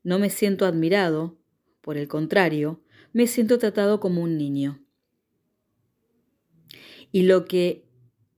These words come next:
el hombre necesita no discutir sobre este tema sería, "Necesito sentirme admirado. En cambio, me siento disminuido."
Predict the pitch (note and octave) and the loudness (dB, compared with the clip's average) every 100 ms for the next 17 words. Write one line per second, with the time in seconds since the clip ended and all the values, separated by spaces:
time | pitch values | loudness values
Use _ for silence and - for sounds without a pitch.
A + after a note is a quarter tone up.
0 | _ _ _ _ _ _ _ _ D#3+ D3+ | _ _ _ _ _ _ _ _ -2 4
1 | G3+ F#3 D#3+ D3+ D3+ D3 _ _ _ _ | 4 2 -2 -4 -6 -10 _ _ _ _
2 | E3+ D#3+ D#3+ D3+ - F#3+ - D3 C#3 - | -6 -6 -4 -6 -2 -4 -4 -6 -6 -8
3 | D3+ D3+ F3+ G3 - G#3 F#3+ E3 F3+ - | -2 0 2 0 -4 -2 0 0 -4 -12
4 | _ - C3+ C#3 C3+ F#3+ F3+ F3+ F#3+ - | _ -10 -6 -6 -4 -4 -2 -2 -4 -4
5 | D#3 D3+ D#3 - _ A3+ A3 G#3 - D#3+ | -4 -2 -2 -6 _ -4 -2 -4 -4 -6
6 | F#3+ F#3 E3+ E3+ D3+ D#3+ E3+ - F#3+ G3+ | -4 -4 -4 -4 -2 -4 -6 -8 -4 0
7 | A3 B3 F3 C#3+ C#3 _ _ _ _ _ | 2 2 0 -4 -8 _ _ _ _ _
8 | _ _ _ _ _ A#3 A#3+ A#3 G3 E3+ | _ _ _ _ _ 0 2 2 0 0
9 | E3 F#3+ - _ _ _ _ _ - - | -2 -6 -10 _ _ _ _ _ -16 -4
10 | G#3 - G#3+ F3+ E3+ F3+ F3+ - F#3 F3+ | -2 0 0 0 -2 -4 -8 -10 -10 -6
11 | G3 F#3+ E3+ D3 C#3+ C#3+ | -4 -4 -4 -4 -6 -8